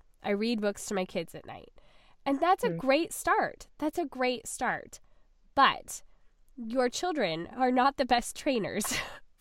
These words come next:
Speaker 1: for
Speaker 2: Right.
Speaker 1: getting your voiceover career off the ground. And so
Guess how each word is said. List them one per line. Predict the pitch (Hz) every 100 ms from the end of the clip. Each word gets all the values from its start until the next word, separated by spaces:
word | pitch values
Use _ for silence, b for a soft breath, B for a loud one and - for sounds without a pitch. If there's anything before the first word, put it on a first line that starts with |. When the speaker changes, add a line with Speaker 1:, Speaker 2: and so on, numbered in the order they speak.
| -
Speaker 1:
for | 294 277 226 185 247 -
Speaker 2:
Right. | 196 185 165 - 247
Speaker 1:
getting | 277 247 254 247
your | 233
voiceover | 220 208 214 208 214
career | - 202 175 180 B B -
off | 196 190
the | 226
ground. | 311 415 202 170 190 B B -
And | 269
so | - 262 240